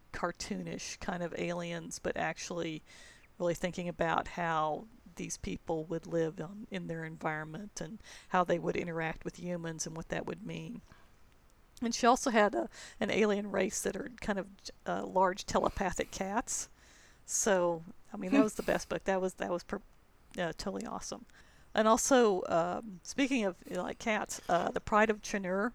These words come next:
Speaker 1: books by C J Cherryh, that was another big one. I'm not sure of the timing on that one. I think that was a bit later, but, um, um, I just love those so much. Oh, I had another one, and now I've forgotten what it is. Oh, um, Leviathan's Deep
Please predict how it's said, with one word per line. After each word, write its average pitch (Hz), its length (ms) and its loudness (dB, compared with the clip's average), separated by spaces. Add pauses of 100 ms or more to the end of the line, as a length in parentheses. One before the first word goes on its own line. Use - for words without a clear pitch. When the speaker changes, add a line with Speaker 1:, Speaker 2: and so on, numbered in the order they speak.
Speaker 1:
books - 480 0
by 180 160 -2
C - 180 -4
J 185 160 0
Cherryh, 202 520 0
that - 140 -2
was 190 120 -4
another 180 260 -4
big 180 220 -4
one. 170 400 -8 (340)
I'm 190 80 -4
not 208 220 2
sure 262 200 0
of 220 120 -2
the 185 80 6
timing 202 460 -2
on 180 100 -4
that 175 160 -2
one. 185 100 -2
I 180 80 -2
think 214 220 -4
that 202 160 0
was 180 180 -4
a 180 60 -10
bit - 180 -2
later, 175 380 0 (100)
but, 180 160 -2
um, 190 360 -6 (760)
um, - 440 -2
I 175 220 -2 (140)
just - 160 -8
love 196 260 4
those 180 180 2
so 196 300 0
much. 185 560 -6 (300)
Oh, - 40 -12 (120)
I 202 80 -6
had - 140 -8
another 202 220 -6
one, 180 220 -8
and 175 80 -6
now 180 160 -4
I've 175 100 -6
forgotten 180 320 -8
what 190 140 -6
it 208 80 -4
is. 202 460 -6
Oh, 233 280 12
um, 185 380 6 (480)
Leviathan's 233 600 4
Deep 226 320 -2